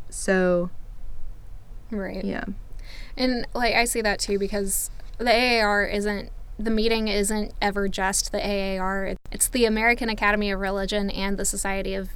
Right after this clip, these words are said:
Speaker 2: Biblical Literature.
Speaker 1: Mm-hmm.
Speaker 2: And so, like, you have a bunch of people who couldn't give care less about colonialism or
Speaker 1: Right.
Speaker 2: like, whatever, um, because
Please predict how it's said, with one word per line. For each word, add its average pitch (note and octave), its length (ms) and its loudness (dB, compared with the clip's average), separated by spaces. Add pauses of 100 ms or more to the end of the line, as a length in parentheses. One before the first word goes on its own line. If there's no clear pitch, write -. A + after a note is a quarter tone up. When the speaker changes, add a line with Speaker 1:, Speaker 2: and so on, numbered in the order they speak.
(120)
Speaker 2:
Biblical G3+ 400 -2
Literature. A#3+ 420 -2
Speaker 1:
Mm-hmm. G#3 300 4 (240)
Speaker 2:
And A3 100 -2
so, A3 140 4
like, G3 280 0 (200)
you G#3+ 240 0
have G3+ 680 4
a G#3 120 2
bunch G3+ 720 0
of G#3+ 220 0
people G3+ 480 0
who G#3 300 0
couldn't B3 260 0
give A#3 240 0 (280)
care A3+ 220 2
less A#3+ 460 2
about G3+ 640 2 (160)
colonialism G#3+ 1080 4 (100)
or G#3 280 2
Speaker 1:
Right. - 360 2 (560)
Speaker 2:
like, G3 360 -2 (320)
whatever, G#3+ 1120 4 (520)
um, G3+ 540 2 (340)
because G#3+ 580 2